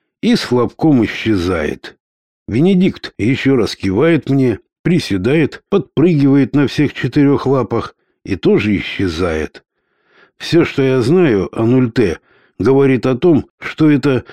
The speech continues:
чудовищное нарушение техники безопасности. Финишировать можно где угодно,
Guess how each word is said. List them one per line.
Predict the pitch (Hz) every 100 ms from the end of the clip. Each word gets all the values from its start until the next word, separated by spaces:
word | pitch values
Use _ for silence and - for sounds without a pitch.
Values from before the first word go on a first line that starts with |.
| - -
чудовищное | 156 156 151 131 - 131 135
нарушение | 156 175 - 151 123 127
техники | 123 170 120 110 135
безопасности. | 135 185 165 117 - 95 90 - 90 80 - _ _ _ _ _ _ -
Финишировать | 131 180 - 220 147 117 135
можно | 143 92 120 151
где | 185 170
угодно, | 107 98 101 85 90 87